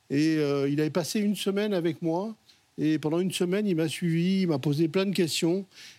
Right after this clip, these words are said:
Et, euh, après, j'ai eu la, la surprise de voir ce titre, mais, euh, c'est, c'est resté parce que je pense que c'est un titre qui parle aux gens aussi. Et, mais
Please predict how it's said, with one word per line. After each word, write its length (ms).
Et, 340
euh, 400
après, 240
j'ai 140
eu 120
la, 280
la 140
surprise 480
de 80
voir 260
ce 140
titre, 420
mais, 300
euh, 160
c'est, 460
c'est 180
resté 380
parce 240
que 260
je 140
pense 220
que 260
c'est 240
un 160
titre 360
qui 180
parle 260
aux 100
gens 200
aussi. 480
Et, 80
mais 340